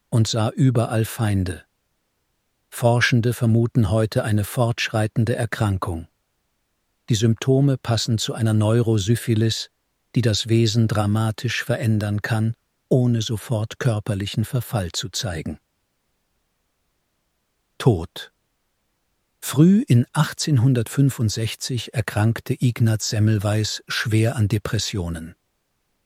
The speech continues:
Drei ärztliche Kollegen brachten ihn im Juli desselben Jahres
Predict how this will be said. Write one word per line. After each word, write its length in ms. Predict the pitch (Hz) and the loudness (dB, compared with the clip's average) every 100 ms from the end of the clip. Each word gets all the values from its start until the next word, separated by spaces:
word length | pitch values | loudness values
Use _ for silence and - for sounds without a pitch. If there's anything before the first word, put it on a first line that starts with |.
| _ _ _ _ _ _ - | _ _ _ _ _ _ -2
Drei 400 | 110 120 147 175 | 4 4 4 2
ärztliche 580 | - 120 - - 123 123 | 0 0 0 -4 -4 -2
Kollegen 600 | - 110 107 117 143 147 | 0 2 2 2 2 2
brachten 440 | 110 113 - - - | 2 -2 0 0 2
ihn 220 | 127 127 | 2 2
im 180 | 110 107 | 2 2
Juli 360 | 107 127 135 | 2 2 2
desselben 480 | 117 101 113 113 120 | 0 -2 -2 2 2
Jahres 520 | 101 101 107 117 - | 2 0 0 -2 -2